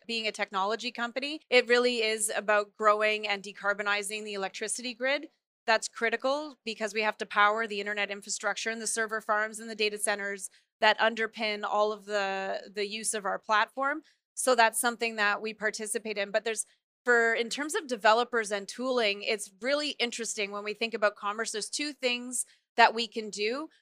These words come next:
when we improve engineering efficiency of the hosting of our, of our website and the refresh rates and the calls back to the server. When we can improve that engineering efficiency, we save electricity. And so that's one thing that we're able to do.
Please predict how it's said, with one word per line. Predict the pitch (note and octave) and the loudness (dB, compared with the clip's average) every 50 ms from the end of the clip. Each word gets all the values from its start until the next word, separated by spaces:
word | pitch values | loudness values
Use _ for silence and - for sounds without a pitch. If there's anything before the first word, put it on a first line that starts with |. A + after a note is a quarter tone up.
| _ _ | _ _
when | - B3 B3+ | -4 -2 -2
we | A#3+ A#3+ A#3 A#3 | 0 -2 -2 -2
improve | A3+ G#3+ - - B3+ B3+ C4 C#4+ C#4 A#3+ A3+ - | -4 -6 -6 -4 -2 -2 -2 -2 -4 -4 0 0
engineering | A3 A3+ G#3+ G#3 A3+ A#3 A#3+ A#3+ B3 A#3 | 2 0 0 -4 -4 -4 -2 -2 -4 -4
efficiency | G#3+ - - - G#3+ G#3 - - B3+ B3+ - - C4+ C#4 D4 | -6 -8 -6 -6 -4 -4 -4 -6 -6 -8 -6 -6 -4 -2 -2
of | C#4+ A#3 G#3 | -2 0 -2
the | G#3+ F#3 | -2 -2
hosting | G#3+ A3 A3 A3 - C4 B3+ B3 | -2 -4 -4 -4 -6 -6 -4 -2
of | A3+ G3+ G3 | -2 -2 0
our, | G#3 G3+ G3+ G3+ - - | 0 2 2 0 0 -2
of | G#3 G3 G#3+ | -2 0 2
our | G#3+ G#3 | 2 2
website | G3 A3+ G#3 G3+ - - B3+ B3 C4 B3 | 2 0 0 0 -2 -2 0 0 2 2
and | B3 G#3+ | 0 -2
the | G3 F3+ | -2 -6
refresh | G#3 A3 A3 - B3 A#3+ A3+ - - | -8 -8 -6 -2 -2 -2 -2 -2 -4
rates | A#3 A3+ B3 A#3+ - - | -4 -4 -4 -4 -6 -6
and | A3 G3+ G3+ | -6 -6 -6
the | G3 G3 | -8 -10
calls | - - G#3+ G#3 G#3+ A3 A#3 B3 B3+ B3 - _ _ _ _ _ _ _ - | -4 0 2 2 4 2 2 0 -2 -4 -10 _ _ _ _ _ _ _ 6
back | G#3 G3+ A3 A3+ - | 6 6 6 4 2
to | B3 A#3 | -4 -6
the | G#3 G#3 G3+ | -6 -4 -4
server. | - - A3 G3+ G#3+ G#3+ A#3 C4 C#4 C4 | -4 -2 -2 -2 -2 0 0 -2 -2 0
When | A3+ G#3+ G#3 G#3+ G#3+ | 0 0 0 0 -4
we | G#3 A3+ A#3 A#3+ A#3+ | -8 -10 -10 -10 -12
can | - - B3+ A#3+ A3+ A3 A3 A3 A3 G3 _ _ _ _ _ _ | -12 -8 -4 -2 -2 -2 -2 -4 -6 -12 _ _ _ _ _ _
improve | G#3 A3 G#3+ F#3+ - - C4 C4 C4+ C4+ A#3 G#3+ | -10 -10 -10 -12 -8 -6 -4 -4 -4 -4 0 2
that | A3 A3 A#3 A#3+ A3+ - | 4 4 6 4 4 2
engineering | A3 G#3+ A3 G3 G3 A3 A3+ A3+ A#3 A#3 A3 G#3 | 0 -2 -2 -4 -6 -6 -4 -2 -2 -2 -2 -4
efficiency, | F#3+ - - A3+ G#3+ - - C4+ C4+ - - C#4+ D4 | -8 -8 -6 -6 -4 -4 -6 -8 -8 -8 -6 -6 -6
we | A#3+ A#3 G#3+ | -6 -6 -6
save | - - A#3 A3+ G#3 | -2 0 0 0 0
electricity. | G#3 G3 F#3+ - - A3+ G#3 - - F3+ F#3+ F3+ F3+ - _ _ _ _ _ _ | 0 -2 -2 -4 -4 -6 -4 -4 -6 -8 -8 -10 -12 -14 _ _ _ _ _ _
And | - A3+ A#3 G#3+ | 0 2 2 2
so | - - B3 A3+ | 2 2 2 6
that's | A3+ G#3+ A3 A3 - | 6 6 6 4 0
one | A#3+ A#3 A3+ A3+ | -4 -4 -4 -2
thing | A3+ A3+ A3 A3 | -4 -4 -2 0
that | G#3 G3+ - | 0 0 0
we're | G#3+ G#3+ | -2 -4
able | G#3 G#3 G3+ G#3 G3+ G3+ | -4 -4 -6 -8 -10 -8
to | - A3 | -8 -10
do. | G3+ G3+ G3 G3+ G#3+ A#3+ C4+ C4+ | -8 -6 -4 -4 -4 -4 -6 -10